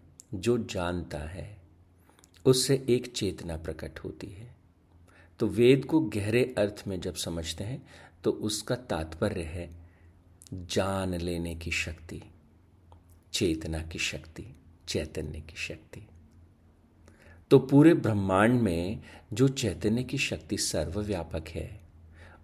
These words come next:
उसी शक्ति को हम वेद कहते हैं। कोई भी चींटी भी अपने पर्यावरण को जानती है, उसके पास एक चैतन्य है। तो चाहे मनुष्य है, चाहे वो बैक्टीरिया है,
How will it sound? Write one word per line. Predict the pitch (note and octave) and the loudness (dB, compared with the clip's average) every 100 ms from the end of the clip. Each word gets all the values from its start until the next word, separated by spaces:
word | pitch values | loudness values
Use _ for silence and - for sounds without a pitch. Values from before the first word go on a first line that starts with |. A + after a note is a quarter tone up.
| - | 0
उसी | A#2+ E3 | 2 2
शक्ति | D#3 - - - A2 | 0 -2 -6 -2 -2
को | G#2+ D#2 | 0 -4
हम | F2 E2 | -4 -6
वेद | E2 D#2+ D#2+ | -6 -6 -6
कहते | D#2+ E2+ D#2+ - | -10 -10 -10 -12
हैं। | F2+ - - - - - - - - - - - - - - - - - - - - | -16 -18 -20 -20 -20 -20 -20 -20 -20 -20 -20 -20 -20 -20 -20 -20 -20 -20 -20 -20 -2
कोई | - C#3 A#2+ | 8 10 10
भी | D2+ D#2 - - - - - | 6 -2 -6 -14 -20 -12 0
चींटी | A#2+ A2+ A#2 | 6 6 4
भी | A2+ C3 | 2 2
अपने | B2+ B2+ A#2 | 2 0 0
पर्यावरण | A2+ G2+ F#2 E2 E2+ | 0 0 2 2 0
को | D#2+ F2 | -2 -2
जानती | D#2+ D2+ D2 D#2 D#2 | -2 -4 -4 -6 -10
है, | - - - - - - A2 | -12 -16 -20 -20 -20 -6 -2
उसके | F#2+ - | -2 -2
पास | F2+ E2+ E2 - | -4 -2 -2 -2
एक | E2 - | -4 -6
चैतन्य | - E2 - - E2 E2 | -6 -4 -4 -4 -6 -6
है। | D2+ F#2+ A2+ - - - - - - - - - - - - - - | -8 -10 -12 -16 -20 -20 -20 -20 -20 -20 -20 -20 -20 -20 -20 0 2
तो | |
चाहे | B2+ B2+ A2 A2+ | 4 2 2 0
मनुष्य | F#2 E2+ F2 - - | -2 -2 -2 -2 0
है, | A2+ B2+ B2 - - - - - | 0 -2 -4 -8 -20 -20 -14 2
चाहे | G#2+ F#2+ G2+ | 2 2 0
वो | F#2 | 0
बैक्टीरिया | D#2 D#2+ E2 F#2 F2 G2+ G2+ | 2 -2 0 0 0 0 0
है, | G2+ G2 | -2 -6